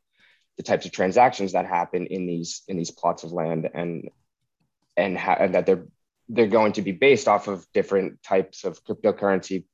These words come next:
Perhaps they're application based, or it just depends on the usage and, and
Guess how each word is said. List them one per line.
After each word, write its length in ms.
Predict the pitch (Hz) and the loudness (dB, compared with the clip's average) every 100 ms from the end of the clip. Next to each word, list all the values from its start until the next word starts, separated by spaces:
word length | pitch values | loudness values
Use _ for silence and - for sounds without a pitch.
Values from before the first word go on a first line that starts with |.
| _ | _
Perhaps 340 | - 95 90 - | -8 -2 -2 0
they're 100 | 87 | 0
application 580 | 90 87 - 104 104 98 | 0 -2 0 0 0 2
based, 420 | 95 92 - - _ _ _ _ | 2 2 -4 -18 _ _ _ _
or 440 | 90 90 87 87 - - | -2 2 4 4 0 -4
it 120 | 95 | -4
just 160 | 104 - | -4 -6
depends 460 | - 92 92 90 | -6 -2 0 0
on 240 | 85 90 90 | 0 2 0
the 60 | 85 | -2
usage 560 | 87 - 85 82 - - | -6 -6 -4 -6 -8 -8
and, 300 | 85 85 - _ | -6 -6 -10 _
and 300 | 87 87 82 | -8 -8 -10